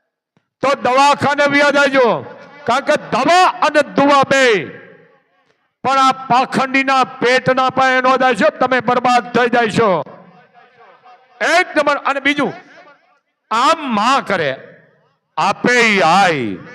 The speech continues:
અને માગે ઈ બાય. આમ કરો વાળી છે, આમ કરે.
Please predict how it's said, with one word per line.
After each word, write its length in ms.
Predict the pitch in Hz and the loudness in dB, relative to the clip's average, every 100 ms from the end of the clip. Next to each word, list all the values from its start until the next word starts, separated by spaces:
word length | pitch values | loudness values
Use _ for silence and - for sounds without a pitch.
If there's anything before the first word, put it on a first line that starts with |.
| - - - - - | -20 -20 -20 -20 -10
અને 140 | 165 | -10
માગે 480 | 139 131 160 208 190 | -8 -4 -2 0 0
ઈ 220 | 180 151 | -2 -2
બાય. 380 | 143 147 143 113 95 80 - - 165 151 143 - 139 113 147 170 208 190 170 151 _ _ | -2 0 0 -2 -8 -12 -18 -20 -20 -20 -20 -20 -20 -20 -20 -20 -20 -20 -20 -20 _ _
આમ 340 | 180 254 370 359 | -2 0 0 -2
કરો 340 | 320 311 285 | 0 2 4
વાળી 260 | 269 240 208 | 2 2 0
છે, 100 | 214 | 0
આમ 280 | 226 277 277 | 2 0 0
કરે. 180 | 302 | 0